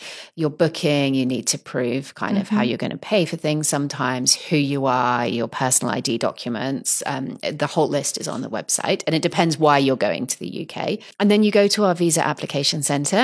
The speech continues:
Speaker 1: and you submit the application and then you get your visa. And depending on how soon you want to go, if you're in a desperate hurry, you can pay for a priority service and it
Speaker 2: Mm-hmm.
Speaker 1: costs more money.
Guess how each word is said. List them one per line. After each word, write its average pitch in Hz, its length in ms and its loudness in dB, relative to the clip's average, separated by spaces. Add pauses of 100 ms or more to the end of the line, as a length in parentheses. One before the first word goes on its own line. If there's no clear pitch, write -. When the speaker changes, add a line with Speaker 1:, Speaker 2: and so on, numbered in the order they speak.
Speaker 1:
and 220 100 2
you 170 100 4
submit 170 420 2
the 165 80 0
application 170 920 -2
and 160 240 -2
then 151 320 0
you 160 220 0
get 147 180 2
your 143 160 0
visa. 139 400 -2 (680)
And 208 140 6
depending 226 400 4
on 202 140 4
how 180 400 4
soon 175 320 6
you 160 120 4
want 147 200 2
to 151 100 -2
go, 156 160 4 (260)
if 151 100 0
you're 170 140 6
in 170 80 4
a 165 60 4
desperate - 440 2
hurry, 139 280 2
you 143 240 -2
can 156 220 0
pay 147 260 4
for 139 160 0
a 135 60 2
priority 135 560 0
service 135 440 2
and 165 120 2
it - 80 -6
Speaker 2:
Mm-hmm. 233 100 2
Speaker 1:
costs 170 320 2
more 147 140 2
money. 143 400 -2